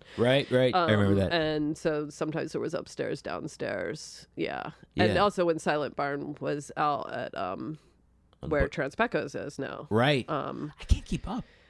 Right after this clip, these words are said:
Speaker 2: yeah. Yeah, stuff moves around.
Speaker 1: It's tricky. Like, I,
Speaker 2: Yeah.
Speaker 1: I, I, I, I end up
Speaker 2: Yeah.
Speaker 1: at places and I, I'm like, "I think I've been here before."
Speaker 2: Well, now, I mean, there's actually, like, a lot of places to play, you know, going back
Speaker 1: Yeah?
Speaker 2: to that time period of, like, when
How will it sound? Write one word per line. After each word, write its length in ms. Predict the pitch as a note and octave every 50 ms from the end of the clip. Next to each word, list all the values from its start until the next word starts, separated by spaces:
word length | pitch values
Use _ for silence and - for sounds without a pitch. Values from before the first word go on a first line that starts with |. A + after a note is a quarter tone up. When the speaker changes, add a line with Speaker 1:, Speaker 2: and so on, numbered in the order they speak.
| _ _ _
Speaker 2:
yeah. 300 | - - - - - - - _ _ _ _ - _ _
Yeah, 200 | E3+ E3 D3+ D3+
stuff 320 | D#3 - - E3 E3+ - -
moves 280 | E3 E3 E3 D#3+ -
around. 140 | F3+ F3 E3+
Speaker 1:
It's 100 | D3 D#3+
tricky. 320 | - G#3+ G#3 - D3 C3 B2
Like, 140 | B2 B2
I, 160 | B2 B2 B2+ C3
Speaker 2:
Yeah. 140 | C3 - - B2 B2+ B2+ - -
Speaker 1:
I, 40 | A#2+
I, 80 | B2+ B2 -
I, 160 | B2 B2 A#2 -
I 60 | B2 B2
end 180 | B2 B2+ - D3+
up 100 | D3 D3
Speaker 2:
Yeah. 40 |
Speaker 1:
at 60 | B2+ -
places 420 | - B2+ B2 B2 - - A#2 G#2
and 100 | A2 G#2+
I, 140 | G#2 G2+ - -
I'm 80 | G#2 A2
like, 180 | G#2+ G2+ - -
"I 60 | - -
think 240 | - - A3 - E4+
I've 100 | C#4 F3+
been 140 | F#3 - C4+
here 160 | F3+ D#3 -
before." 380 | E2 E2 - - _ - - -
Speaker 2:
Well, 200 | G3 A#3 C4 B3+
now, 180 | A3+ A#3+ C4+ D#4+
I 180 | G#4 B4 B4 A#4 C#4+
mean, 400 | B3 A#3+ A3+ A3 G#3+ G#3 G3 -
there's 240 | - G3+ A3 A3 G3+ A3+
actually, 440 | A3+ B3 - - B3+ B3 A#3 G#3+
like, 280 | G#3 G#3 G3 F#3+ F3+ - -
a 60 | F#3
lot 260 | E3 E3 D#3+ D3+ E3+
of 240 | E3 D#3+ D3+ - _
places 460 | - - F3 F3 F3 - F#3+ F3+ E3+
to 80 | - -
play, 580 | - - F3 F#3 G#3+ A#3 A3 F#3 F3 E3+ E3 E3
you 260 | E3 D#3+ - F3+ F#3
know, 160 | F3 F3+ F3 F3
going 340 | F3+ F#3+ F#3 F#3 F#3 F3+
back 280 | F3 F3 E3+ E3+ F2+ F#2
Speaker 1:
Yeah? 140 | G#2+ C#3 F3+
Speaker 2:
to 360 | A#3 G#3 F#3 F3+ F3+ F3 F3
that 320 | E3 F3 E3+ E3 - - -
time 240 | F3+ F3 E3+ E3 E3+
period 440 | F3+ F3+ E3+ E3 E3+ E3+ E3 D#3
of, 200 | E3 D#3+ D3 -
like, 240 | - D#3+ D#3+ D#3 -
when 460 | E3+ E3+ E3 D#3+ D#3+ D#3+ D#3+ D3+ -